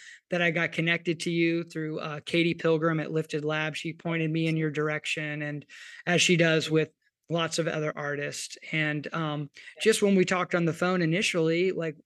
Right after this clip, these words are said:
Speaker 1: it was just, like, kindred spirits, like, we were just on the same page about all of this. And so I think a good way for us to begin, um,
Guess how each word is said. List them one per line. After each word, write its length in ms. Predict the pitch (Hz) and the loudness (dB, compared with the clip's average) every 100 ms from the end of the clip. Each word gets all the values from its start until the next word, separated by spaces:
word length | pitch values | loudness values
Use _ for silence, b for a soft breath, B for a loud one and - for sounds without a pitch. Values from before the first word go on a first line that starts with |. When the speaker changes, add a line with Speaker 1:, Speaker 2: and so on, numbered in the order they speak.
| - | -8
Speaker 1:
it 100 | 175 | -2
was 140 | 165 | -2
just, 320 | - 170 - - | -2 -6 -8 -8
like, 200 | 165 160 | -4 -4
kindred 360 | - 190 190 170 | 0 2 4 2
spirits, 600 | - 170 160 143 147 - | 2 2 2 2 -2 -8
like, 160 | 151 151 | -6 2
we 160 | 165 | 4
were 140 | 160 151 | 4 4
just 200 | 165 165 | -2 -2
on 160 | 160 | -2
the 80 | 151 | -2
same 320 | - 160 160 | 0 0 0
page 500 | 156 156 156 151 - B B B - | 0 0 0 -2 -8 B B B -6
about 360 | 165 170 160 - | 0 2 2 0
all 260 | 160 160 | 0 2
of 100 | 156 | 2
this. 340 | 143 143 135 165 | 0 -2 -2 -4
And 140 | 160 | -4
so 360 | - 175 165 - | 0 0 0 -2
I 80 | 175 | -4
think 240 | 262 277 | -2 0
a 100 | 233 | 0
good 240 | 139 190 | 2 2
way 220 | 180 190 185 | 2 2 0
for 260 | - 175 | -2 -2
us 220 | 170 160 | -2 -6
to 140 | - 156 | -10 -6
begin, 680 | 156 131 156 165 170 165 160 B B B - | -6 -2 0 2 0 -2 -8 B B B -4
um, 480 | 170 160 156 156 | -2 0 0 -2